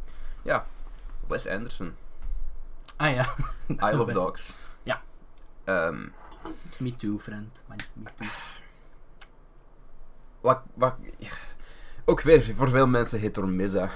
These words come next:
Speaker 1: Ik heb veel mensen horen shitten over die film ook. Ehm, ik was er weg mee. Ik vond het heel goed. Ik, ik vond dat het goed werkte. Plus, fucking animatie is
Speaker 2: Staat bij mijn
Speaker 1: stunning.
Speaker 2: runner-, staat bij mijn runner-ups.
Speaker 1: Ja, die animatie is stunning. Ehm,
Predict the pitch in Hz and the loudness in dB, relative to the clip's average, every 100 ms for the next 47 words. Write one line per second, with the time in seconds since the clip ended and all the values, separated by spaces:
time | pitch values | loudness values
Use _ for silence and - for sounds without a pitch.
0 | - - - - - - 101 107 - 95 | -4 -2 -2 -2 -6 -4 -2 -2 -4 -4
1 | - - 104 104 101 95 92 - 101 92 | -2 0 0 0 0 2 2 0 0 0
2 | 90 98 - - - - - - - - | 2 4 4 2 2 0 0 0 0 -2
3 | - - - - - 95 92 90 90 73 | -2 0 0 -2 -2 0 2 2 0 0
4 | - - - - - - - - 107 123 | 0 0 -4 -8 -8 -8 -4 0 2 6
5 | 147 147 95 98 - 90 90 - - - | 6 6 6 8 8 6 2 0 0 -2
6 | - - - 104 95 95 95 92 - - | -6 -10 -4 -2 0 2 2 0 -2 -6
7 | - - - - - - 95 92 90 - | -6 -4 -2 -4 -6 -2 2 2 2 0
8 | 90 95 95 - 98 87 - - - - | 0 2 0 0 -2 -4 -10 -14 -16 -16
9 | - - 85 - - 90 80 80 85 - | -12 -8 -8 -10 -12 -10 -8 -4 -6 -6
10 | 71 - - - 113 107 117 110 104 95 | -10 -12 -10 -2 -2 0 0 0 2 2
11 | 92 95 110 101 101 101 95 87 90 87 | 2 -2 -4 -4 -4 -4 -4 -6 -6 -6
12 | 90 107 101 92 - 101 101 104 110 101 | -4 -2 0 -2 -2 0 6 6 6 0
13 | 95 - - - - - 101 98 98 98 | -4 -4 0 4 4 4 2 2 -2 -4
14 | - - 87 87 - | -6 -2 0 0 -4